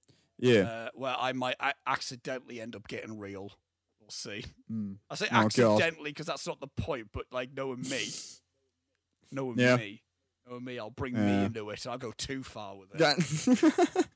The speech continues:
Speaker 1: <laughs>
Speaker 2: All I'm saying is, she could have
Speaker 1: Yes.
Speaker 2: called me back. <laughs>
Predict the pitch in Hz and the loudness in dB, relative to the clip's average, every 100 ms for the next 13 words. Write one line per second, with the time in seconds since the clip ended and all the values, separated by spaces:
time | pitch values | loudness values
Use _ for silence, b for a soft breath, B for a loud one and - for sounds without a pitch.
0 | _ _ _ _ 277 349 359 - 277 269 | _ _ _ _ 4 6 6 4 6 6
1 | 208 139 107 127 - - _ _ _ _ | 4 2 -4 -8 -12 -18 _ _ _ _
2 | _ - - - _ _ - 254 - - | _ -20 -20 -20 _ _ 0 6 10 10
3 | - 294 302 294 180 185 156 - - | 10 10 8 6 6 6 6 0 -10